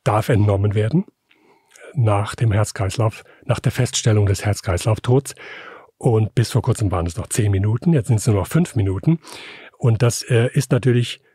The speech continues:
ähm, eine ganz andere Situation, über die wir öffentlich überhaupt nicht sprechen. Ja, und das wurde übrigens auch erst vor anderthalb Jahren in der Schweiz,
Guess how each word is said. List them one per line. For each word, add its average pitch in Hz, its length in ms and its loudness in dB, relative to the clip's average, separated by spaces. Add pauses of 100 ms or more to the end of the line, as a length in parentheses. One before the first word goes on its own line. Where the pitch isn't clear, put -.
(340)
ähm, 120 440 2
eine 123 160 2
ganz 123 220 0
andere 117 300 2
Situation, 117 720 0
über 110 160 0
die 110 160 2
wir 120 240 2
öffentlich 139 580 0
überhaupt 127 320 0
nicht 156 120 2
sprechen. 113 580 -4
Ja, 120 80 2
und 139 180 2
das 120 160 0
wurde 123 220 4
übrigens 110 440 -2
auch 104 200 0
erst 110 200 -2
vor 110 280 -2 (120)
anderthalb 123 440 0
Jahren 113 300 4
in 104 60 4
der 98 100 2
Schweiz, - 480 -2